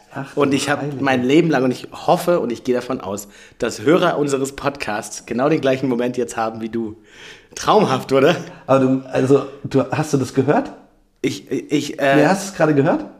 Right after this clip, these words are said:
Speaker 2: Wie?
Speaker 1: Mir ist die Kinnlade runtergefallen.
Speaker 2: <laughs>
Speaker 1: Also, sorry.
Speaker 2: Krass, oder?
Speaker 1: Ja.
Speaker 2: Lustig.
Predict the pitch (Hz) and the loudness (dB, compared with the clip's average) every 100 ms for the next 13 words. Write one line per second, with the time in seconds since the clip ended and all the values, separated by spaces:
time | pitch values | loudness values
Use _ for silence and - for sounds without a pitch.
0 | _ 123 117 107 - 127 - 104 165 170 | _ -6 -4 -4 -2 -2 -2 -2 2 2
1 | 113 113 117 117 113 180 117 123 196 - | 2 0 -4 -4 -2 0 0 2 0 0
2 | 202 - 202 - 175 - - 151 - 160 | -2 -2 -4 -4 -6 -6 -2 0 2 2
3 | 156 139 - - 254 202 131 - - - | 2 -2 0 2 4 4 4 0 -10 -2
4 | 202 208 135 170 277 196 156 285 427 311 | 0 4 4 6 4 4 4 6 4 4
5 | - - - - _ 151 175 - 110 - | 2 -2 -4 -14 _ 2 2 2 -4 -6
6 | - | -12